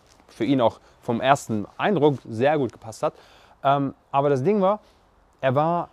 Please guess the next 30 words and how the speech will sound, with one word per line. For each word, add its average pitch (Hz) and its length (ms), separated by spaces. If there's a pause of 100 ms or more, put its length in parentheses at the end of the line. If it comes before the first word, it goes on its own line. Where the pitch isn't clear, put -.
so 139 260
selbstbewusst 117 920
gewesen, 113 360
einfach 120 220
weil, 117 240 (240)
weil 120 140
er 127 60
gemerkt 123 340
hat, - 140
hey, 170 280 (240)
auch 170 200
wenn 160 100
es 135 100
mit 131 160
ihr 170 140
nichts 127 420
wird, 190 420 (1500)
es 135 200
kommt 190 240
ja 147 60
immer 143 200
mehr, 135 260
es 110 120
kommen 185 240
mehr 135 120
Matches, 131 380
es 113 160
kommen 170 220
mehr 143 120
Möglichkeiten. 135 760